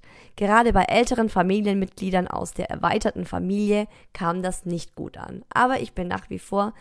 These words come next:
sehr froh über unsere Entscheidung. Nächste Nachricht. Ich bin gläubige Christin, mein Mann Atheist. Natürlich war also mein erster Impuls,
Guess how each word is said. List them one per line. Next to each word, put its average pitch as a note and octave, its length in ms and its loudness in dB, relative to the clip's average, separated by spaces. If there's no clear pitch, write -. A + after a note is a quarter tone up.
sehr F3+ 260 0
froh G#3 320 -4
über E3+ 280 -2
unsere F3+ 340 -4
Entscheidung. E3 640 -6
Nächste D4 320 2
Nachricht. A3 500 4
Ich D4 160 -2
bin D#4+ 160 6
gläubige C#4 380 6
Christin, F#3+ 560 0
mein F3+ 180 4
Mann A3 240 4
Atheist. - 680 -4
Natürlich A#3 640 2
war G3 240 4
also F#3 200 2
mein F#3 200 -2
erster A3 360 2
Impuls, F#3+ 500 2